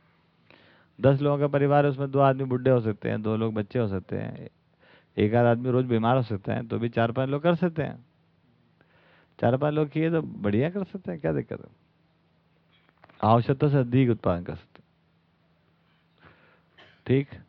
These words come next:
आवश्यकता से अधिक करेंगे, लेकिन सब तरह की वस्तु नहीं होगी तो ट्रेड करके पूरा किया जाएगा उसको। इसलिए मानव मानव में एक सीमा तक, एक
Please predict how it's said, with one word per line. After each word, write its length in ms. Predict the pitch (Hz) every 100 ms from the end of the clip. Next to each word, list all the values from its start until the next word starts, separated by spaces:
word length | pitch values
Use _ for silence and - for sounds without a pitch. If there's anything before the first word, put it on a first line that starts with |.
| _ -
आवश्यकता 380 | 95 101 123 131
से 60 |
अधिक 220 | 127 131
करेंगे, 460 | 135 135 147 160 156 123 _
लेकिन 200 | 107 127
सब 200 | 123 131
तरह 180 | 147 147
की 80 | 147
वस्तु 280 | 147 -
नहीं 120 | 151 156
होगी 160 | 156
तो 100 | 156
ट्रेड 300 | 139 143 160
करके 200 | 156 147
पूरा 220 | 165 160
किया 160 | 139 113
जाएगा 220 | 95 80
उसको। 200 | 85 - _ _ _ _ _ -
इसलिए 240 | 117 139
मानव 280 | 139 131 139
मानव 260 | 143 139 143
में 300 | 147 165 170 - _ _ _ - - _ -
एक 180 | 131
सीमा 300 | 127 143 139
तक, 80 | 139
एक 260 | 147 143